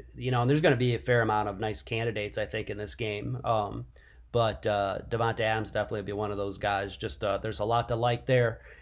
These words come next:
Matchup pretty decent for him. Tampa Bay's nineteenth against opposing receivers. So when you add it all up,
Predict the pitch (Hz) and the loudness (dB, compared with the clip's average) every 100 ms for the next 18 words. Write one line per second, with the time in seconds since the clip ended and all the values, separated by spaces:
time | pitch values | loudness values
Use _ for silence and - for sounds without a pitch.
0 | - 120 123 123 123 - - - - 120 | 2 8 8 8 4 4 -6 -6 0 0
1 | 107 120 - 120 120 117 123 120 120 123 | 0 -2 -2 0 2 4 4 2 0 -4
2 | - 120 110 117 113 107 117 120 120 113 | 0 2 2 -2 -2 0 -2 0 -2 -2
3 | 110 110 - - 117 101 110 107 - 117 | -4 -6 -6 -2 -2 0 -4 -4 -4 -2
4 | 113 117 - 107 101 - - - - 107 | -2 -2 0 0 0 -6 -20 -20 -10 -2
5 | 113 113 117 110 110 110 113 110 - | 2 4 4 4 2 4 4 2 -2